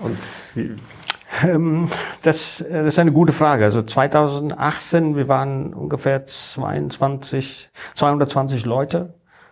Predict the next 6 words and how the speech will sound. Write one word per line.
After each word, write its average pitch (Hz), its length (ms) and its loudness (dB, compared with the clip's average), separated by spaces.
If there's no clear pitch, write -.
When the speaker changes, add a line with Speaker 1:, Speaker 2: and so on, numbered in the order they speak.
Speaker 2:
Ähm, 117 960 -6
wir 117 140 0
haben 135 160 0
uns - 340 -6
über 135 240 2
Jahren 139 680 0